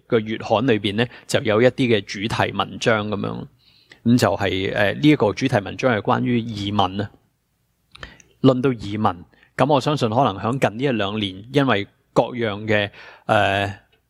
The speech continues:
環境啊、居住因素啊、政治氣候啊，各樣嘢都會出現咗好大嘅變化。可能好多親友，佢哋都有考慮唔同嘅地方去移民咁。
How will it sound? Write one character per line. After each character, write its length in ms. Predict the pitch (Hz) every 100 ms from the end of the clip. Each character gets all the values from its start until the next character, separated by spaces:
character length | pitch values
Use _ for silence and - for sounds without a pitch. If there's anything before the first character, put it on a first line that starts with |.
| _ _ _ _ _ -
環 240 | 117 95
境 240 | 107 107 123
啊、 360 | 135 110 110 110
居 120 | 147
住 160 | 127 110
因 140 | 123 131
素 240 | - 104
啊、 420 | 95 95 95 95 - _
政 200 | - 117
治 120 | 107 104
氣 200 | 101 104
候 180 | 101 92
啊， 140 | 92
各 120 | 95 110
樣 200 | 101 95
嘢 220 | 92 95
都 340 | 123 123 107
會 160 | 104 101
出 160 | -
現 180 | 123 95
咗 80 | 104
好 120 | 110
大 80 | 104
嘅 160 | 92 -
變 200 | 101 92
化。 260 | 90 92 92 - - -
可 120 | -
能 100 | 135
好 100 | 90
多 120 | 113
親 260 | 135 - 135
友， 240 | 120 92 92 -
佢 100 | -
哋 140 | 104 98
都 200 | 127 120
有 180 | 92
考 240 | 95 - 95
慮 260 | 113 95 113 - _
唔 160 | - 95
同 180 | 101 95
嘅 120 | 104
地 140 | 98
方 240 | 95 117 110
去 120 | 92
移 200 | - -
民 100 | -
咁。 260 | - -